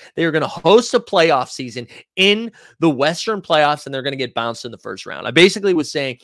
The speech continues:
the Sacramento King, I mean, the Oklahoma City Thunder are the Sacramento Kings. And then Bill Simmons does a pod,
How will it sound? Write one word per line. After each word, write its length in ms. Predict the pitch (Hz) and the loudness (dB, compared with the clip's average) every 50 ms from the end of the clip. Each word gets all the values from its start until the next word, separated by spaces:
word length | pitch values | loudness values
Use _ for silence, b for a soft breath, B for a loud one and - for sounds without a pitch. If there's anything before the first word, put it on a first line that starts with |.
| _ _ | _ _
the 100 | 127 120 | -14 -10
Sacramento 600 | - - 165 170 185 - 208 196 196 190 190 180 | -6 -2 -2 -2 -2 -2 -4 -4 -2 -2 -2 -4
King, 360 | - - 147 135 127 127 123 - | -6 -6 -6 -6 -6 -6 -6 -4
I 80 | 151 | -4
mean, 120 | 156 160 143 | -4 -2 -4
the 100 | 139 127 | -4 -2
Oklahoma 420 | 147 165 - 190 180 190 185 180 | -2 -2 -2 -2 -2 -2 -4 -4
City 200 | - - 180 160 - | -6 -8 -8 -6 -6
Thunder 300 | - 147 139 135 131 123 B 170 160 - | -4 -4 -4 -4 -8 -10 B -16 -12 -12
are 80 | - | -10
the 100 | 123 123 | -10 -10
Sacramento 520 | 117 - 143 135 120 - 123 127 123 117 113 | -8 -6 -6 -6 -6 -6 -10 -10 -10 -10 -12
Kings. 420 | - - 92 80 - _ - b b b b b b | -12 -14 -16 -16 -16 _ -20 b b b b b b
And 220 | - 123 131 147 | -8 -8 -6 -4
then 360 | 185 220 220 202 208 220 214 _ _ _ _ _ _ | -4 -4 -4 -6 -8 -10 -14 _ _ _ _ _ _
Bill 160 | - 139 147 | -8 -8 -8
Simmons 300 | 147 - 220 220 208 165 | -4 -4 -6 -6 -4 -6
does 120 | 180 185 160 | -8 -8 -8
a 60 | 170 | -10
pod, 420 | - - 226 226 220 202 196 185 | -10 -6 -6 -4 -4 -4 -6 -10